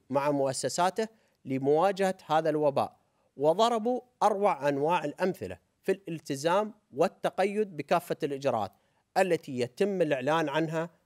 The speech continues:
ونكمل هذا الطريق ونعمل جميعا يدا بيد ساعين معا للمضي قدما في الطريق للتعافي. الشكر والامتنان لجميع أفراد المجتمع الذين اختاروا التطعيم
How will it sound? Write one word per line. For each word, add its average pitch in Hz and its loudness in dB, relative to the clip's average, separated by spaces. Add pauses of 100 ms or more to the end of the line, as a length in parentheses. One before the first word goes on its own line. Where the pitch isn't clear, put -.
(180)
ونكمل 170 0 (220)
هذا 151 2
الطريق 143 -2 (360)
ونعمل 147 2 (320)
جميعا 202 0 (380)
يدا 170 2
بيد 151 0 (240)
ساعين 208 0
معا 175 -2 (340)
للمضي 156 0 (120)
قدما 135 0 (460)
في 156 -2
الطريق 123 -2
للتعافي. 104 -6 (1700)
الشكر 262 0
والامتنان 175 2
لجميع 165 2
أفراد 156 2
المجتمع 143 0 (160)
الذين 143 0
اختاروا 170 0
التطعيم 127 -2